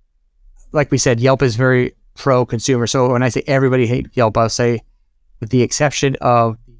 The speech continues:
Yelp elites. So I do know some Yelp elites, uh, in Connecticut, and they're a super fun group. They're great people. I have no problem with them.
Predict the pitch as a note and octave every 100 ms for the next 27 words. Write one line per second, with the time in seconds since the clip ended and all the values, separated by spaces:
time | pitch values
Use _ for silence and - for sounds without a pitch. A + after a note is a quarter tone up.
0 | - A#2+ A#2 A2+ A2 A2+ A2+ - - B2
1 | A2+ - A#2+ B2 C#3 C3+ B2 A#2+ - A#2+
2 | B2 A2+ A#2+ A#2 A2+ - - A#2+ A2+ G#2+
3 | A2 A#2 A2+ A#2+ E3+ _ _ _ _ -
4 | _ _ _ _ _ _ B2+ A#2+ A#2 A2+
5 | - C#3+ B2+ C#3+ B2 B2 A2 B2 - D#3
6 | D#3+ D#3 B2 A2 A2+ B2+ A#2+ B2 A#2+ A#2+
7 | A#2 A2+ A#2 A#2